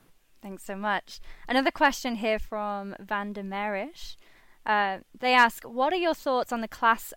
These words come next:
aspect of fascism, especially against low-income minorities? For example, in nineteen thirty-eight, the Nazis unleashed two waves of arrests against allegedly work-shy people,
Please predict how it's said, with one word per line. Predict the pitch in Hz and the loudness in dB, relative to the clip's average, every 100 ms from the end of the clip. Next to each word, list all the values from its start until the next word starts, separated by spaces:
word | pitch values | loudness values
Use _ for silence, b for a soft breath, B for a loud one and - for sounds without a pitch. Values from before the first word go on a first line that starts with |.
| - | -2
aspect | 208 - 214 185 - | -2 0 0 0 -4
of | - | -4
fascism, | - 196 - 202 160 175 | -4 -4 -6 -6 -6 -8
especially | 202 - 208 - 233 | -10 -4 -4 -2 -6
against | 214 190 - 226 | -6 -8 -8 -4
low-income | 226 226 214 214 202 | -2 -2 -4 -6 -6
minorities? | 185 185 190 180 - - - - - b b b | -6 -4 -6 -6 -12 -14 -16 -18 -20 b b b
For | 226 | -4
example, | 214 233 233 226 | 2 2 2 -2
in | 214 | 0
nineteen | 214 214 220 | 0 0 -2
thirty-eight, | 214 202 254 294 277 - | -4 -2 0 0 0 -4
the | 226 | -2
Nazis | 220 220 - 226 208 | 0 0 -4 -10 -8
unleashed | 208 202 202 202 - | -10 -8 -8 -10 -12
two | 269 254 | -10 -4
waves | 214 202 185 | -2 -2 -6
of | - 190 190 | -12 -14 -14
arrests | 196 180 190 - | -6 -6 -6 -12
against | - 190 - | -14 -14 -14
allegedly | 196 196 208 190 190 | -10 -8 -8 -12 -14
work-shy | 185 190 208 - - 185 180 - | -6 -4 -4 -8 -10 -10 -10 -12
people, | - 180 - - | -14 -14 -14 -14